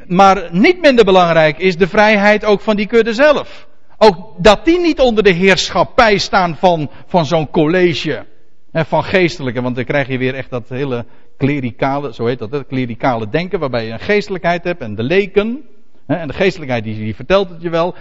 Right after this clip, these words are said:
En de dominee die zegt hoe het is. En de dominee die bepaalt dus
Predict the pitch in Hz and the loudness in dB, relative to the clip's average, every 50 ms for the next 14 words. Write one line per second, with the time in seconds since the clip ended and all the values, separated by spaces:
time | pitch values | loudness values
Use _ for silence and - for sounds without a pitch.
0 | 143 - - 127 113 107 104 127 175 208 214 196 175 156 139 127 117 104 123 107 | -12 -8 -4 -4 -4 0 2 4 4 4 4 0 -2 -2 -2 -4 -4 -4 -6 -6
1 | - 117 110 117 - 196 214 220 214 - - - - - - 120 107 110 127 208 | -6 -8 -12 -8 -2 0 0 0 0 -2 -8 -14 -14 -14 -12 -10 -4 2 4 4
2 | 226 208 185 151 131 113 135 123 117 110 110 107 - 113 110 120 139 170 226 233 | 4 4 0 -2 -6 -6 -6 -8 -8 -8 -8 -4 -4 -4 -4 -2 2 4 4 4
3 | 226 - | 4 0